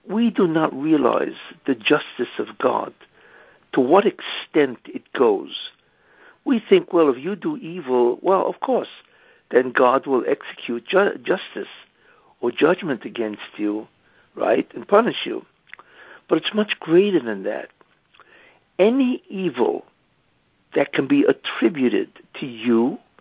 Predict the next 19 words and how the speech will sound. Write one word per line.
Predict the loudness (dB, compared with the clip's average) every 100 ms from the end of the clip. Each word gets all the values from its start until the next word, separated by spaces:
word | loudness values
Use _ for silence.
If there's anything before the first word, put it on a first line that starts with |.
| _ -20 -20 -16 0
in |
other | 4 6
words, | 6 4 2 -6
that | -6 -2
you've | -6 -4
contributed | -6 -6 -6 -6 -4 -4 -4 -6 -6
to, | -6 -8 -14 _ -20 -20 -20 -2
no | 2
matter | 4 4 4
how | 0 0 0 0
remote | -2 -2 2 2 2 -2
it | -4 -2
is, | 0 2 2 -2 -14 -20 -20 _ _ _ _ -20 -20 -20 -10
and | 0
no | 2
matter | 4 4 4
how | 0 -2 -6 -8 -16 -6
far | 0 2 2
away | 0 -2 2 4 2 -2 -8